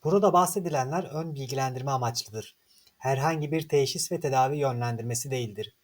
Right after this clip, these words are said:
Bu tür durumlarda en doğru kararı vermek için doktora görünmeniz gerektiğini unutmamalısınız.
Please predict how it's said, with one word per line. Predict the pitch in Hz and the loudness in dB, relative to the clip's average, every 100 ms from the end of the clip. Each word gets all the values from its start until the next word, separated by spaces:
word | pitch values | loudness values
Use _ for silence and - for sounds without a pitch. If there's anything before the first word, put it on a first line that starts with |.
| _ _ _ _ | _ _ _ _
Bu | 135 | -8
tür | 139 208 | -2 0
durumlarda | 156 139 131 131 147 | 0 2 6 6 6
en | 147 180 | 4 4
doğru | 165 135 | 4 2
kararı | 120 131 151 143 | 2 2 2 2
vermek | 135 127 160 | 2 2 -2
için | - 175 | -4 0
doktora | 139 123 139 143 | 2 2 0 2
görünmeniz | 139 127 127 135 135 | 4 4 2 -2 0
gerektiğini | 131 120 - 131 | 0 0 -2 -4
unutmamalısınız. | 139 139 - 123 117 110 113 113 - | -2 -6 -4 -2 0 -2 -8 -12 -14